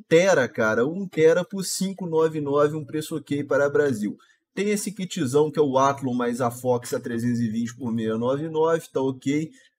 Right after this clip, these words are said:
Né, já falei um pouco sobre esse produto. Quem quer montar um P C até dois mil reais do Brasil, pode ser uma coisa interessante.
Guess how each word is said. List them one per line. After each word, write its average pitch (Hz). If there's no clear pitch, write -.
Né, 147
já 175
falei 160
um 160
pouco 147
sobre 131
esse 127
produto. 160
Quem 170
quer 151
montar 139
um 143
P 127
C -
até 143
dois 143
mil 135
reais 117
do 127
Brasil, 139
pode 156
ser -
uma 139
coisa 117
interessante. 143